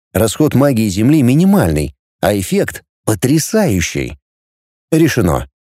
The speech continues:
Большую часть ночи проведу в библиотеке, спать не буду. Подлечусь живой.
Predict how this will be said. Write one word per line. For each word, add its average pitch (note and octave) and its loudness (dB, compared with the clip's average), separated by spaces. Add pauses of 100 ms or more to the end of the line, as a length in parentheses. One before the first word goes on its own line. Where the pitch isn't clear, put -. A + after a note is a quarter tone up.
(280)
Большую A#2+ 0
часть A2 -2
ночи C3+ 0
проведу E3 0
в C#3 0
библиотеке, B2 -2 (180)
спать A#2+ 0
не D#3+ 4
буду. D#2+ 0 (360)
Подлечусь A#2+ 0
живой. D#2 -2